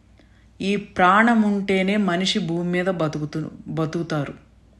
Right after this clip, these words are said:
ఈ ప్రాణం లేకపోతే, ఈ ప్రాణశక్తి లేకపోతే, వైటల్ ఎనర్జీ లేకపోతే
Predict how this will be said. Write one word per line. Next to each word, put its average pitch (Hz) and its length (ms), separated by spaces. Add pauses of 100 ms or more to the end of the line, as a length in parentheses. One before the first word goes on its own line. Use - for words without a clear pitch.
(160)
ఈ 185 100 (180)
ప్రాణం 202 440 (180)
లేకపోతే, 175 760
ఈ 160 160
ప్రాణశక్తి 180 800
లేకపోతే, 156 840
వైటల్ 175 480
ఎనర్జీ 165 420
లేకపోతే 151 680